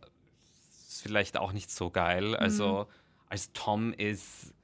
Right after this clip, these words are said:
Speaker 1: er auch ganz, äh, leger unterwegs, ja. Weil es sicher nicht so geil ist, auf der Straße Conchita zu sein. Also was ist das Argument, ja?
Speaker 2: Mhm.
Speaker 1: Nur weil jemand im Fernsehen zu sehen ist und auf einem Magazin zu sehen ist, heißt das nicht, dass die,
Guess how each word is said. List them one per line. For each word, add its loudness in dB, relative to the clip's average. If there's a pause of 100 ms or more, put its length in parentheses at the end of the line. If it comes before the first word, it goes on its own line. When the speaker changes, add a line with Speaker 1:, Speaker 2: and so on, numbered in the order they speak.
(240)
Speaker 1:
er -6
auch -6
ganz, -2
äh, 4
leger 0
unterwegs, -4
ja. 4 (760)
Weil -8
es -4
sicher 0
nicht 4
so 0
geil 8
ist, 4
auf -2
der -4
Straße 0
Conchita 2
zu -4
sein. 4
Also 0
was 0
ist -4
das -4
Argument, 2
ja? 8
Speaker 2:
Mhm. 2
Speaker 1:
Nur 4
weil 4
jemand 2
im -8
Fernsehen 0
zu -8
sehen 0
ist -2
und -2
auf -4
einem 0
Magazin 0
zu -4
sehen 0
ist, -4
heißt -2
das -6
nicht, -4
dass -6
die, -2